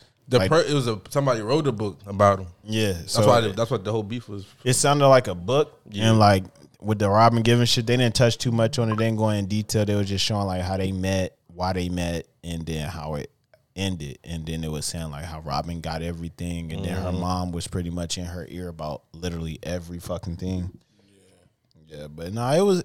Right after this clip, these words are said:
Speaker 2: it was a good little watch. It gave, it, uh, it occupied my time. Like, I wa-, I won't watch it again. And
Speaker 1: Right.
Speaker 2: I don't think there's gonna be another season, but
Speaker 1: Right.
Speaker 2: it was good. I didn't know Margaret Robbie was, uh,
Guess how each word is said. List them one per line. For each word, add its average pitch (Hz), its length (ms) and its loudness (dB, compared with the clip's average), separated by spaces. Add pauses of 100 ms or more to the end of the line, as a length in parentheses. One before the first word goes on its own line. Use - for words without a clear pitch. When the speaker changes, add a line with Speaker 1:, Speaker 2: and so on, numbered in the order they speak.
Speaker 2:
it 175 60 0
was 190 180 2
a 160 40 0
good 156 180 0
little 147 220 -4
watch. 135 240 -2
It 107 120 -8
gave, 143 200 -4
it, 120 140 -4 (100)
uh, 123 200 -4 (240)
it 127 80 0
occupied 117 480 0
my 98 140 0
time. 110 420 -4 (200)
Like, - 100 -20 (280)
I 110 160 -12
wa-, 110 180 -6 (280)
I 98 80 0
won't 95 180 2
watch 85 220 -2
it - 80 -14
again. 87 500 -6
And 110 80 -4
Speaker 1:
Right. 101 100 0
Speaker 2:
I 90 80 0
don't 104 140 4
think 90 180 -2
there's 92 240 -4
gonna 90 220 0
be 85 120 -2
another 80 300 -4
season, 98 460 -4
but 80 240 -8
Speaker 1:
Right. 104 160 -6 (340)
Speaker 2:
it 113 40 -4
was 104 160 -2
good. 87 280 -2 (160)
I 139 100 2
didn't 156 120 2
know 117 100 2
Margaret 107 420 0
Robbie 104 420 0
was, 95 240 2
uh, 80 320 -4